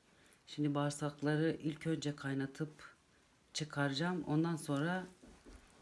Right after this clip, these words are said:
mumbarlarımı koyacağım, işkembelerimi. Çünkü bağırsaklar daha çabuk piştiği için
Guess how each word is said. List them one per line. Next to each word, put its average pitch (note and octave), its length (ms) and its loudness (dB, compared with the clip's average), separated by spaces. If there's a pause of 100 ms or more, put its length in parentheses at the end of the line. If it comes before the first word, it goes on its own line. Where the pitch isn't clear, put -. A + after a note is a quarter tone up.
(380)
mumbarlarımı D3+ 760 4
koyacağım, B2 540 -2
işkembelerimi. B2 920 -2 (1040)
Çünkü D#3 460 -2
bağırsaklar D3+ 560 0
daha D#3 220 2
çabuk D3+ 360 -4
piştiği E3+ 440 -2
için F3+ 460 -2